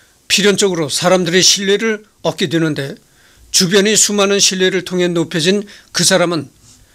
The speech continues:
자신이 속한 무리의 장이 된다. 이로써 윗사람과 아랫사람이 생기게 되니, 윗사람은 아랫사람의 모범이 되어 가르치고, 아랫사람은 윗사람을 본받아 배운다.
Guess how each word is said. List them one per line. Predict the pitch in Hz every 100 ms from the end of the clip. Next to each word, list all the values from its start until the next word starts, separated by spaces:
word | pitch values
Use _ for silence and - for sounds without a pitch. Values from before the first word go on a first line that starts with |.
| - _ -
자신이 | 160 160 185 180
속한 | 180 - 185 165
무리의 | 151 156 165 -
장이 | 160 156
된다. | 147 127 131 - _ _ _ - - - - -
이로써 | 185 202 190 214
윗사람과 | 202 180 - 208 185 175 185 170 -
아랫사람이 | 160 170 208 190 190 202 196 214
생기게 | 196 190 175 165
되니, | 165 151 143 240 - - - -
윗사람은 | 180 - 214 190 190 185
아랫사람의 | - - 175 - 175 180 180
모범이 | 156 147 170 196 196
되어 | 208 190 185
가르치고, | 160 160 165 139 - _ _ _ _ _ _ -
아랫사람은 | 165 185 214 202 220 208
윗사람을 | 180 - 190 170 180 170
본받아 | 165 160 160 170 156
배운다. | - 151 151 135 -